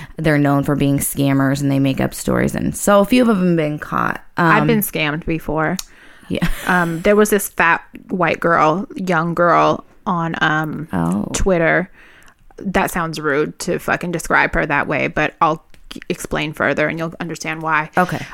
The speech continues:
Speaker 2: Um, she was on Twitter and she posted a sob story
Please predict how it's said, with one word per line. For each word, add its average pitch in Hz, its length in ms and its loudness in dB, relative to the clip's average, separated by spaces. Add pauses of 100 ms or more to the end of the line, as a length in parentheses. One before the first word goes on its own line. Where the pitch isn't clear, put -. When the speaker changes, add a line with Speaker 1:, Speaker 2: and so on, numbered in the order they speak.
Speaker 2:
Um, 175 320 0
she 202 440 0
was 196 200 0
on 202 180 0
Twitter 165 400 4
and 170 180 0
she - 140 -4
posted 180 400 -4
a 175 80 -2
sob 156 360 2
story 160 540 0